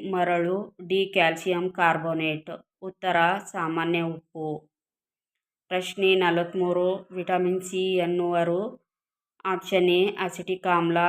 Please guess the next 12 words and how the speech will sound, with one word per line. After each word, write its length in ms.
ಬಿ, 220
ಸಿಟ್ರಿಕ್ 580
ಆಮ್ಲ, 280
ಸಿ, 220
ಲ್ಯಾಕ್ಟಿಕ್ 680
ಆಮ್ಲ, 320
ಡಿ, 160
ಆಸ್ಕರಿಕ್ 680
ಆಮ್ಲ. 400
ಉತ್ತರ, 340
ಆಸ್ಕರಿಕ್ 640
ಆಮ್ಲ. 340